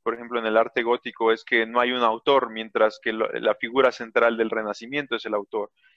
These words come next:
Eh, el, el, la iglesia es el centro de la sociedad medieval, mientras que la iglesia empieza a perder poder en el Renacimiento.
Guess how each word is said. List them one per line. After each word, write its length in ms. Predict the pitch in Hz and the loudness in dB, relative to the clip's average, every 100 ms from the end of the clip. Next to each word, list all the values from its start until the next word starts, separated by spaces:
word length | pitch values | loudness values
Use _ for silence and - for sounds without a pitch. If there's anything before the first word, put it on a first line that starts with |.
| _ _ _ 123 | _ _ _ 2
Eh, 400 | 117 113 113 110 113 - 104 | 4 4 2 0 -4 -6 -8
el, 200 | 127 - | -8 -4
el, 240 | 120 120 | -2 2
la 80 | 117 | 2
iglesia 400 | 120 139 151 143 | 4 2 2 -2
es 80 | 123 | -2
el 100 | 117 | -6
centro 360 | - 135 135 | -4 -4 0
de 60 | 117 | 2
la 100 | 110 | 2
sociedad 360 | - - 117 117 | -2 -2 0 0
medieval, 460 | 120 110 113 120 | -2 2 2 2
mientras 340 | 117 110 110 - | -2 -6 -6 -4
que 100 | 110 | -2
la 80 | |
iglesia 360 | 110 117 143 139 | 0 2 0 -2
empieza 260 | 117 123 123 | -8 -6 -6
a 40 | |
perder 360 | - 107 113 - | -4 0 0 -2
poder 240 | 110 117 123 | -2 0 0
en 120 | 110 | -2
el 100 | 107 | -6
Renacimiento. 760 | 110 101 - 107 104 101 - | -6 -6 -12 -18 -18 -12 -12